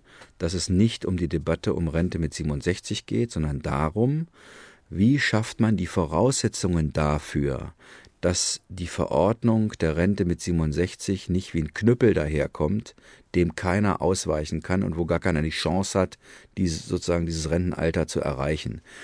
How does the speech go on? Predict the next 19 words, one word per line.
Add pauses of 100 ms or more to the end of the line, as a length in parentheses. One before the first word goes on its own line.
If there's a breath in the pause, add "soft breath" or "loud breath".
(260 loud breath)
Und
die
Aufgabe
von
Politik
ist,
für
diese
Voraussetzungen
zu
sorgen.
Man
darf
als
Professor
sagen, (540 loud breath)
was
man
will,